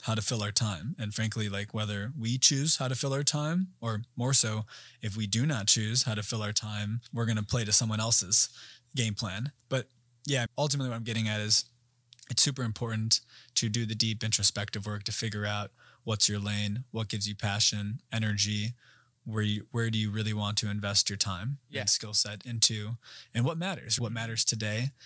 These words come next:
Speaker 1: and what matters down the road. Um, and so I think that's super powerful what you're reading, 'cause it's timeless. And when you can
Speaker 2: <laughs>
Speaker 1: now read that, or anyone can read that and then go apply it.
Speaker 2: Yeah.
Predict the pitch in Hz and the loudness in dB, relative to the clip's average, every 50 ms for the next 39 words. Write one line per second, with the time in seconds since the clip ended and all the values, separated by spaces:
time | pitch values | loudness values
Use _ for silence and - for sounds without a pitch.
0 | - - _ - 113 107 107 110 110 110 110 107 110 113 - 113 110 107 107 110 | -20 -12 _ -2 0 0 0 0 0 0 0 0 0 0 0 0 -2 -2 -2 -4
1 | 113 127 - - 143 - _ _ - - - _ _ - - 131 117 107 104 101 | -4 -4 -6 -8 -12 -20 _ _ -20 -20 -20 _ _ -6 -2 0 0 0 0 0
2 | 101 101 107 120 123 - _ _ _ _ _ _ _ _ _ - - - _ _ | 0 -2 -2 -4 -6 -10 _ _ _ _ _ _ _ _ _ -14 -14 -14 _ _
3 | - 123 117 110 107 104 101 101 101 101 113 131 - _ _ _ _ _ _ _ | -6 -4 -2 -2 -2 -2 -2 -2 -2 -2 -4 -6 -8 _ _ _ _ _ _ _
4 | _ - - - 131 113 107 107 110 127 - _ _ - 117 113 113 107 107 - | _ 0 2 2 2 2 0 0 -2 -4 -6 _ _ -2 0 0 2 4 4 4
5 | - 104 107 101 - 120 104 104 98 - 110 104 104 101 - 110 107 107 110 107 | 4 2 0 -2 -2 -2 0 0 0 0 0 0 0 0 0 0 0 0 -2 -2
6 | 104 104 107 117 120 - _ - - - 107 104 101 - - - 101 - - 117 | -2 0 -2 -2 -4 -6 _ -8 -4 -2 0 2 2 2 2 4 4 4 4 2
7 | 104 104 95 92 113 120 - - - 127 117 104 104 107 120 117 110 110 104 - | 0 -2 -2 2 4 4 4 4 2 -2 -6 -6 -6 -4 -2 -2 -2 -2 -2 -4
8 | 110 104 107 117 - - - - - - - 113 110 107 113 127 139 127 113 110 | -4 -4 -6 -8 -10 -14 -20 -20 -14 -6 -4 -2 0 2 2 2 2 2 0 0
9 | 107 107 107 117 127 123 110 107 107 - 107 107 107 101 101 101 101 104 117 156 | 0 0 0 0 2 2 0 0 -2 -2 -2 -2 -2 -2 -2 -4 -4 -4 -4 -6
10 | - _ - - _ - 113 104 104 104 104 107 104 98 98 - 110 104 92 87 | -8 _ -20 -20 _ -4 -2 0 0 0 0 0 0 -2 -2 0 0 0 0 -2
11 | 80 - - _ _ _ _ _ - 110 101 | -6 -10 -16 _ _ _ _ _ -8 -6 -6